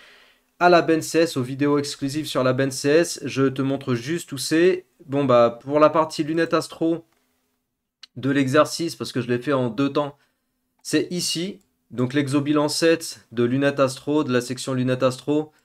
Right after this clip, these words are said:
eh ben, c'est, euh, c'est l'exercice de loi cendrée, la partie, juste la partie de lunettes astro, donc le sujet, hop, sur lunettes astro, et je me suis arrêté, ah ben non, ça c'est, euh, l'annexe à remplir, je me suis arrêté aux questions, euh,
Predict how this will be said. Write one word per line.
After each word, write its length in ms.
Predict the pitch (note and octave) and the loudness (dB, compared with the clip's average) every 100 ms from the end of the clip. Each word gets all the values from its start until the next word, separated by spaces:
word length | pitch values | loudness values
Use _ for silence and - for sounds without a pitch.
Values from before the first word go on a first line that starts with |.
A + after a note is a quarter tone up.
| _ - | _ -12
eh 80 | G#2+ | -4
ben, 180 | A#2 A#2+ | 0 0
c'est, 240 | B2 - | -2 -2
euh, 400 | A#2+ A#2 A2 G#2+ | 0 2 0 0
c'est 220 | G#2+ - | -2 -4
l'exercice 520 | A2+ A2+ A#2 A#2+ - C3 | -2 -2 -2 -2 -4 -4
de 80 | |
loi 220 | A#2 B2+ C#3+ | 0 4 2
cendrée, 520 | C#3 B2+ A#2+ D#3 E3 | 2 -2 0 0 -2
la 160 | A2+ A#2 | -2 0
partie, 600 | C#3 B2+ - D3+ D3+ - _ _ _ - | 0 -4 -4 -10 -10 -12 _ _ _ -12
juste 300 | A#2+ F#3 E3+ | -6 -2 4
la 100 | C#3+ | 4
partie 380 | D3 C#3 - | 4 0 -6
de 80 | C3 | -2
lunettes 340 | B2 A#2+ A#2+ B2 | 0 0 -2 -2
astro, 400 | A2+ - C3+ C3+ | -6 -6 -6 -4
donc 280 | G#2 G2 | -6 -8
le 100 | G#2 | -12
sujet, 560 | G2+ A2 G2+ A#2 A#2 A2+ - | -12 -12 -2 0 0 -6 -8
hop, 260 | B2 B2+ C3 _ _ _ _ - | -4 -4 -6 _ _ _ _ -14
sur 240 | - A2+ | -6 -4
lunettes 320 | A2+ A2+ A2+ | -2 -4 -2
astro, 580 | A2+ A2+ - C#3 D#3+ - | -6 -6 -2 0 -2 -6
et 100 | A#2 | -14
je 120 | G2+ | -8
me 60 | A#2 | -8
suis 180 | A2+ B2 | -4 0
arrêté, 460 | A2+ A2+ C3 A#2+ | 2 0 0 0
ah 100 | A2 | 0
ben 140 | G#2 G#2 | -2 -6
non, 140 | G2+ | -6
ça 180 | - A#2+ | -10 -10
c'est, 260 | - A2 G2+ | -8 -6 -4
euh, 80 | |
l'annexe 340 | G2+ G#2+ A#2 A#2 | -4 -4 -4 -2
à 20 | |
remplir, 360 | G#2+ G#2 C#3+ C#3 - _ | -4 -2 -2 -2 -4 _
je 100 | - | -4
me 60 | A#2+ | -2
suis 140 | B2 | 2
arrêté 360 | C#3 B2 B2 C#3 | 4 4 4 2
aux 120 | B2 | 2
questions, 540 | A#2+ A#2+ - C#3+ C#3 A#2+ | 0 -4 -4 -6 -2 -2
euh, 300 | A2 G#2 | -2 -2